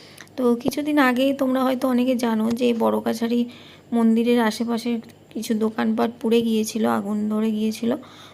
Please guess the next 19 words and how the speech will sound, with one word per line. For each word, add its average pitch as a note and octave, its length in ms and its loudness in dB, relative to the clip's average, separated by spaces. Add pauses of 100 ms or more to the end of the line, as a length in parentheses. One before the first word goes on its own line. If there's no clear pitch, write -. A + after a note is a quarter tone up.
তাই B3 200 2
এখানে A#3+ 220 2
প্রচণ্ড A#3+ 760 0 (180)
জিনিসপত্র, A3+ 640 -2
প্রচণ্ড A3+ 560 -2
দাম, A#3 480 -2
আর G#3+ 140 -2
কিছু A#3+ 240 -4
করার A3 340 4
নেই, A3+ 260 2
নিতে B3 340 0
তো A3 180 0
হবে। A3 280 0 (880)
আর A#3 100 2
এইদিকে A#3 360 4
মাম্মাকে A#3+ 520 4
দেখো A#3+ 320 0
দিদির A3+ 420 2
কোলে A#3 400 2